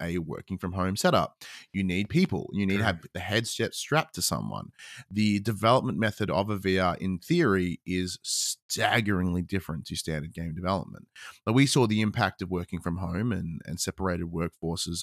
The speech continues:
Speaker 1: on standard games.
Speaker 2: Sure.
Speaker 1: So I imagine it's gonna be gnarlier on here. There's a big reliance on old games being moved up, I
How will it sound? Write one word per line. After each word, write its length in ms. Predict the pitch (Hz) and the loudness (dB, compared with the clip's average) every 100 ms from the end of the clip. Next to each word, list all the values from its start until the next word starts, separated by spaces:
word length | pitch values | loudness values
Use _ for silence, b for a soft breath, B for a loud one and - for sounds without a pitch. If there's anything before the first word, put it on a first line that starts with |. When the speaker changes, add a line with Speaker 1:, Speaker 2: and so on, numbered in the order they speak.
| - | -4
Speaker 1:
on 140 | 95 | -4
standard 440 | 95 - 147 147 - | -2 0 4 4 2
games. 500 | - - - - - _ _ - | -8 -12 -16 -16 -18 _ _ -8
Speaker 2:
Sure. 320 | - 110 107 _ _ | -4 -4 -6 _ _
Speaker 1:
So 100 | - | 0
I 20 | 101 | 4
imagine 260 | 110 107 | 6 4
it's 100 | 110 | 2
gonna 140 | 113 104 | 2 2
be 100 | 95 | 2
gnarlier 560 | 95 104 101 92 92 | 4 6 4 4 2
on 100 | 82 | 0
here. 500 | 82 120 110 60 80 - _ _ _ _ - | -2 0 -2 -4 -10 -16 _ _ _ _ -10
There's 240 | - 110 | -2 0
a 40 | 107 | 4
big 160 | 120 | 4
reliance 500 | 110 104 101 95 82 | 6 4 6 4 2
on 80 | 98 | 0
old 300 | - 95 92 | 2 0 0
games 260 | 90 85 85 | 0 -2 -2
being 200 | 85 82 | -4 -2
moved 280 | 80 80 - | -4 -6 -8
up, 180 | - | -10
I 100 | - | -12